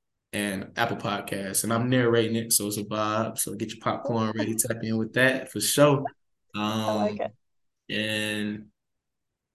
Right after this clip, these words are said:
Speaker 1: yeah, I just wanna leave y'all with this message before we close out.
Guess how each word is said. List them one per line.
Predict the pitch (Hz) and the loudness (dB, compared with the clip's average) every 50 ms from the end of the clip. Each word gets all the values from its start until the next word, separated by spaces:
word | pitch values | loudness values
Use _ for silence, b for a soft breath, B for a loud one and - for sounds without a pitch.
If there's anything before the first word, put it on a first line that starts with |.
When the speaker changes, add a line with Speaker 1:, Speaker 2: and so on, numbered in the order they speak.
| _ _ _ _ _ _ _ _ - | _ _ _ _ _ _ _ _ 0
Speaker 1:
yeah, | 123 135 135 | 2 4 4
I | 131 | 4
just | 127 123 | 4 4
wanna | 135 135 131 135 | 4 4 6 8
leave | 139 139 135 | 8 10 10
y'all | 139 131 131 | 10 8 8
with | - 113 | 6 6
this | 123 123 - | 4 4 6
message | 127 143 147 143 - 110 - | 6 4 4 4 0 -2 -4
before | - - 123 120 | -4 -2 -2 0
we | 120 120 113 123 117 113 107 113 110 | 0 -2 -2 -2 -2 -2 -2 -2 -4
close | 117 - 139 131 127 120 113 - | -4 0 2 2 2 4 4 4
out. | 143 151 147 135 - - - | 4 6 4 2 0 -4 -12